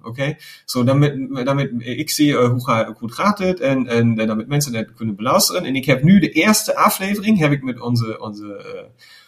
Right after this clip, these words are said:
voorzitter van de One Netwerk, waar ik, eh, waar ik de secretaris in het bestuur ben.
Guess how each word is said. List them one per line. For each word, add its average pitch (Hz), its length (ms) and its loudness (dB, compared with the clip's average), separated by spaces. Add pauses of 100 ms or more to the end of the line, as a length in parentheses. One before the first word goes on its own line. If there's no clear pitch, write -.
(120)
voorzitter 202 680 0
van 143 160 0
de 117 160 2
One 147 140 2
Netwerk, 185 460 -2
waar 127 180 0
ik, 123 120 -4
eh, 117 260 0
waar 104 120 0
ik 110 100 -4
de 117 60 -6
secretaris 147 600 -2
in 135 60 -6
het 123 100 -4
bestuur 120 280 -2
ben. 208 160 -4